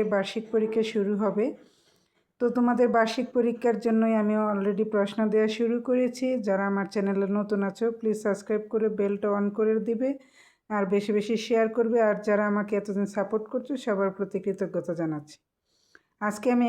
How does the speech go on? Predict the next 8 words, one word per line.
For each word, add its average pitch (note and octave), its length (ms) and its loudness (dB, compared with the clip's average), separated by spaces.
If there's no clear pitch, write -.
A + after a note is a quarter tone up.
ক্লাস G#3 400 0
ফোরের A3 380 2
তিনটা G#3+ 300 0
ইংরেজি G3+ 400 0
মডেল F#3+ 360 0
নিয়ে G3 220 0
হাজির F#3+ 400 -2
হয়েছি, F#3+ 380 -2